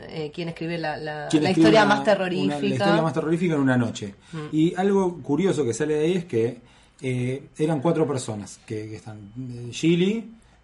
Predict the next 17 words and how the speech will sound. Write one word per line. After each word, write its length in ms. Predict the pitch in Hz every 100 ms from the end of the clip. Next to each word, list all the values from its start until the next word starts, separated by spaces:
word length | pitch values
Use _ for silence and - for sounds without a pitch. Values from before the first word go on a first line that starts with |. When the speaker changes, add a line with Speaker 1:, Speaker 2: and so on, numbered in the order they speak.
| -
Speaker 2:
eh, 400 | 110 104 104 104 101 104
Speaker 1:
Byron. 680 | 175 175 170 175 185 214 123
Speaker 2:
Byron, 600 | 131 156 165 185 240 240 - _ _ _
eh, 180 | 113 107 143
Mary 400 | 127 139 131 135
Shelley 500 | - 139 151 202 - - - -
y 400 | 143 143 185 196
Polidori, 520 | 151 139 127 151 170
Speaker 1:
Polidori. 320 | 151 180 -
Speaker 2:
que 120 | 151 131
era 240 | 147 -
el, 680 | 139 123 120 113 113 110 120
el, 280 | 123 120 131
el 100 | 127
médico 400 | 143 160 123 120
de 60 | 113
Byron. 420 | 110 104 104 101